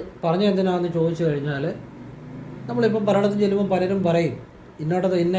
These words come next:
ഇന്ന രീതി ചെയ്യല്, ഇന്ന ഇത്ര, ഇന്ന, ഇന്ന സംഭവം ചെയ്യുക, അങ്ങനെ അവ-, അവിടെ പോ, ഇവിടെ പോ, ഇവിടെ പോ. ഇതൊക്കെ നമ്മളീ പോയപ്പോൾ ക്ഷേത്രത്തിൽ ചെല്ലുമ്പോഴായിക്കോട്ടെ,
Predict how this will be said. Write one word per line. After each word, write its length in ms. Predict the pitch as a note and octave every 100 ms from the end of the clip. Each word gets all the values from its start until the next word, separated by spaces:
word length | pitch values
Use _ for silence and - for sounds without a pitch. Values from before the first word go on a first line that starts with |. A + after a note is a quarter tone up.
| E3+
ഇന്ന 120 | E3+ F#3 E3+
രീതി 160 | F3 E3+
ചെയ്യല്, 260 | E3 D#3+ D#3+
ഇന്ന 120 | D#3 F#3 F3
ഇത്ര, 140 | F#3 F3+ D#3+
ഇന്ന, 180 | E3+ F#3+ E3+
ഇന്ന 100 | F3 G3
സംഭവം 300 | E3 E3 F3 D#3+
ചെയ്യുക, 220 | E3 D3
അങ്ങനെ 200 | D3+ F3 D#3
അവ-, 160 | D3+ D#3
അവിടെ 220 | E3+ E3
പോ, 60 | F#3 E3+
ഇവിടെ 180 | D#3 F#3 F#3
പോ, 80 | F3+
ഇവിടെ 160 | D3+ F3 F3
പോ. 100 | F3+ - - - - - F3
ഇതൊക്കെ 240 | F#3 A3+ A3
നമ്മളീ 220 | G#3+ A#3 G#3
പോയപ്പോൾ 220 | G#3 G3 G3+
ക്ഷേത്രത്തിൽ 320 | G3 G3 G3
ചെല്ലുമ്പോഴായിക്കോട്ടെ, 640 | F#3+ F#3+ F#3 F3 E3+ D#3+